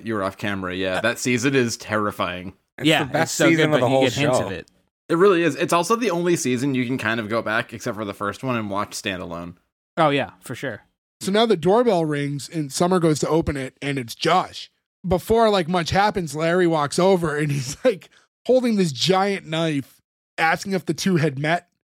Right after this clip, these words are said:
Speaker 4: And Josh is about to explain that they had, but before he can, Summer cuts him off and just fake introduces herself, kind of avoiding the awkward situation. Like, it's weird. It's, like,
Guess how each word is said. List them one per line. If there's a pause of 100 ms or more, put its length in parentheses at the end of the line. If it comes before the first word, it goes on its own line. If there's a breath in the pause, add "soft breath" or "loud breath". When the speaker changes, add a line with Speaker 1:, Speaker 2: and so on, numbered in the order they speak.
(140)
Speaker 4:
And
Josh
is
about
to
explain
that
they
had,
but
before
he
can,
Summer (160)
cuts
him
off
and
just (340)
fake
introduces
herself, (500)
kind
of
avoiding
the (360)
awkward
situation.
Like, (400)
it's
weird.
It's,
like,